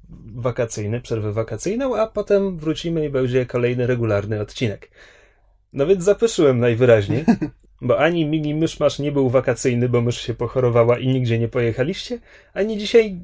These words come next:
Speaker 1: nie będzie regularnego odcinka, bo mysz wciąż jest chora i jej tu nie ma.
Speaker 2: Tak. Mysz jest, mysz właśnie wyszła z operacji wy-,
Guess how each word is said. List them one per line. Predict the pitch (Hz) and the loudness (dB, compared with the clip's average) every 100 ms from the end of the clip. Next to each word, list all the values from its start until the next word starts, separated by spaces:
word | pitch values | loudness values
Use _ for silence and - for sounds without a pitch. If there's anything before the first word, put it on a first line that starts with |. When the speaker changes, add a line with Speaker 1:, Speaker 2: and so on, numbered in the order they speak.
| 180 | -12
Speaker 1:
nie | 208 214 208 | -10 -8 6
będzie | 220 175 170 | 6 8 4
regularnego | 160 156 151 165 156 151 | 4 4 2 2 4 2
odcinka, | - 175 170 | 2 -4 -2
bo | 156 | 0
mysz | 160 156 | 0 -2
wciąż | - 170 123 | -2 0 0
jest | 127 110 - | -2 -4 -10
chora | - 156 143 156 | 0 4 4 4
i | 139 | 2
jej | 135 139 | 2 2
tu | 185 | 0
nie | 123 143 107 | 4 2 2
ma. | 110 - - _ _ | -2 -8 -18 _ _
Speaker 2:
Tak. | - - - - _ | -20 -20 -20 -20 _
Mysz | 151 156 - | -6 -6 -4
jest, | 147 131 - 147 | -4 -4 -12 -8
mysz | 147 147 143 - - - | -4 -4 -6 -12 -16 -14
właśnie | 143 147 135 147 139 131 - - _ | -6 -6 -2 -2 -2 -6 -12 -20 _
wyszła | 147 147 131 147 139 139 | -4 -4 -4 -2 0 0
z | 131 131 135 135 139 | -4 -4 -4 -4 -6
operacji | 131 143 143 135 - 147 | -4 -2 -2 -6 -8 -8
wy-, | 131 139 139 139 | -6 -4 -4 -6